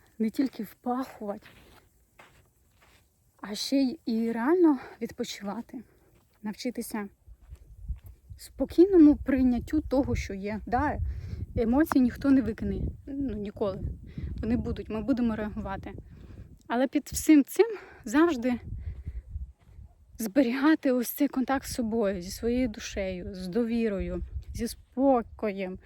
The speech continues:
з вірою в те, що ти можеш з цим справитися. І, звісно, дозволяти собі кайфувати, на щось дивитися легше,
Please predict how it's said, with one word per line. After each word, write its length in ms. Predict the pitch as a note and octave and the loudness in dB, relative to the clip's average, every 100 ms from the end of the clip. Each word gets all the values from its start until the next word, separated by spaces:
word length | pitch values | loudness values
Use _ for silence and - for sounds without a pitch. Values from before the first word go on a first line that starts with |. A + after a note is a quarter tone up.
| - - - - | -20 -20 -20 -12
з 180 | G#3 F#3 | -8 -4
вірою 360 | G3+ D4 D4 A3 | 4 6 6 2
в 60 | |
те, 180 | - D4 | 0 -2
що 160 | - B3+ | -2 -4
ти 120 | A#3+ | 0
можеш 520 | A#3 C#4 C#4 A#3 - | 2 2 2 -6 -10
з 40 | |
цим 260 | - - C4+ | -6 0 0
справитися. 840 | - - C4 A3 G#3 - G3 G#3 G#3 _ - _ _ _ - - - | 0 -6 -6 -6 -8 -12 -12 -12 -14 _ -20 _ _ _ -20 -20 -4
І, 280 | C4 A3+ F3 _ - _ _ _ _ _ _ - - | 0 0 -2 _ -20 _ _ _ _ _ _ -20 -12
звісно, 560 | A3 G3+ B3 G4+ - A3+ | -8 -2 -2 -2 -4 -4
дозволяти 560 | G#3 G#3 G3+ C#4 D#4+ | -4 -6 -2 -2 -2
собі 320 | - G3 A#3+ | -8 -8 -6
кайфувати, 800 | C4+ - A#3+ C4+ G#3+ A3 A3 - G3+ _ _ _ _ _ _ _ | -6 -8 -8 -8 -6 -6 -6 -10 -18 _ _ _ _ _ _ _
на 60 | A3+ | -8
щось 220 | - D4+ | 2 2
дивитися 500 | B3 A3 C4 A#3+ - | 4 0 -2 -4 -8
легше, 520 | G3+ G#3+ G#3 - - | -8 -6 -8 -10 -18